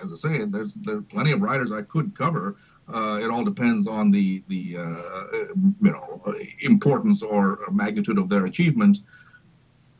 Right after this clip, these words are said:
I was led to cover Brian Keene because, hey, I mean, this guy is out there. He's published forty or fifty books, and he, I believe he won a Grand Master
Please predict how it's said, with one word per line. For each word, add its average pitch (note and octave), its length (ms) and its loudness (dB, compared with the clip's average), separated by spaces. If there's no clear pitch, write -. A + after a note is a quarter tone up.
I B2+ 160 0
was B2+ 240 0
led E3 300 2
to E3 80 0
cover G3+ 340 0
Brian D3+ 360 0
Keene F#3 380 -2
because, C#3 560 -4
hey, E3 420 -4
I B2+ 40 -10
mean, C3 120 -6
this C3+ 140 -2
guy D3 300 0
is B2+ 100 -2
out D#3+ 220 -4
there. D3+ 260 -4
He's C3 160 -4
published C#3+ 460 -6
forty D3+ 540 -4
or C#3 80 -4
fifty D3 280 -2
books, F3+ 440 -2
and A2 420 -2
he, G2+ 120 2
I G2 100 -2
believe A#2 400 2
he A#2+ 100 4
won A#2 260 -2
a G#2 40 2
Grand A3 520 0
Master C3 580 0